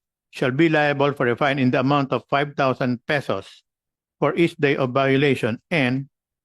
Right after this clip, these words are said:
any owner, operator, or administrator, administrator of land transport terminals, stations, stops, rest areas, and ro-ro terminals who do not,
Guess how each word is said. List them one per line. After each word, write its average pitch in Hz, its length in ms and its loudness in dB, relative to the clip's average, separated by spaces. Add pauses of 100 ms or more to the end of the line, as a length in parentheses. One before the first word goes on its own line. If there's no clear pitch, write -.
(140)
any 151 220 2
owner, 165 600 2
operator, 147 440 0
or 135 100 0
administrator, 143 760 0 (380)
administrator 151 640 0
of 123 140 -2
land 143 260 0
transport 139 460 -2
terminals, 139 420 -2
stations, 147 560 -2 (640)
stops, - 320 -2
rest 131 240 -2
areas, 143 380 0
and 131 180 0
ro-ro 151 240 2
terminals 135 560 0
who 131 160 -4
do 131 120 0
not, 135 200 0